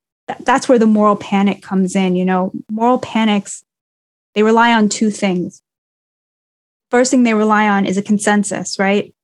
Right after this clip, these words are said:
Like, if you don't have a consensus that witches are bad or that pedophiles are bad, you just have, uh, a culture war, right? You don't get a moral panic until there's consensus in the society.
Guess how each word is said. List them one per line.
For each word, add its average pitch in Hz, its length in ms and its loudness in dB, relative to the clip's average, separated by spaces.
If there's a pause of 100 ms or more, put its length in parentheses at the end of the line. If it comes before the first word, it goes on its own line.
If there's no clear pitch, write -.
(520)
Like, 208 200 -2
if 233 200 2
you 233 80 4
don't 262 180 4
have 269 140 4
a 247 40 2
consensus 220 640 0
that 196 220 -2
witches 208 380 0
are 196 100 2
bad 190 380 2
or 190 100 0
that 185 180 0
pedophiles 196 520 0
are 190 80 0
bad, 190 460 0
you 214 80 -2
just - 260 -2
have, 208 360 0
uh, 190 300 2
a 185 80 0
culture 214 300 0
war, 175 280 -6 (240)
right? 214 380 -2
You 233 80 -8
don't 247 180 2
get 247 120 4
a 233 60 4
moral 220 280 4
panic 196 480 0
until 196 320 0
there's 196 240 0
consensus 202 560 0
in 196 80 0
the 185 80 0
society. 190 720 -2